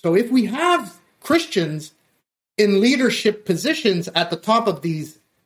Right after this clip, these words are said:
cul-, you know, these mountains, we will be able to transform the culture. Now, the problem is, uh, for him, at least how he understood that, is that these, this, these seven spheres or these seven mountains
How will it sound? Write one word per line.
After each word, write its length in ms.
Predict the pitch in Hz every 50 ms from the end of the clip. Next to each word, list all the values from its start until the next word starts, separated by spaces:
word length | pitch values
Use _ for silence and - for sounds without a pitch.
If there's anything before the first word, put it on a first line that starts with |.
| _ _
cul-, 280 | - 226 233 233 233 - 147
you 120 | 147 165 160
know, 120 | 151 165
these 240 | 170 156 156 139 120
mountains, 680 | 175 220 277 339 349 - - 143 143 165 190 185 - - _ _ _ _ _ _ -
we 220 | 156 202 247 277
will 200 | 262 254 247 233
be 160 | 185 214 208 202
able 220 | 202 196 196 190
to 100 | 196 190
transform 720 | 180 - - 175 165 156 151 - - - 170 170 165 160 139
the 60 | 131
culture. 440 | - - 147 143 143 - - - - _ _ _ _ _ _ _ _ _ _ _ -
Now, 220 | 175 196 214 220
the 120 | 214 190 -
problem 440 | - 208 233 277 285 262 226 185
is, 360 | 170 170 180 185 180 - - - _ _ _ _ _ _ _ _ -
uh, 240 | 143 147 139 120 -
for 240 | - - 160 147 131
him, 360 | 151 240 320 330 247 180 156
at 140 | 139 135 -
least 220 | 160 160 156 -
how 160 | 165 156 151
he 120 | 151 151 151
understood 460 | 147 139 139 120 - - 247 262 185
that, 220 | 156 147 151 151
is 160 | 151 143 135 -
that 300 | 156 156 151 151 - - _ _ _ _ _ -
these, 380 | 131 180 190 190 180 - -
this, 380 | - - 160 156 - - - _ _ _ _
these 260 | 139 165 160 143 - -
seven 460 | - - - 214 214 202 208 190 175
spheres 800 | - - - - - 220 233 226 226 196 170 151 135 - - - 143
or 140 | 143 151
these 240 | 139 151 156 - -
seven 420 | - - 214 202 196 180 175 156 156
mountains 640 | 170 185 208 226 220 - 156 143 143 143 139 -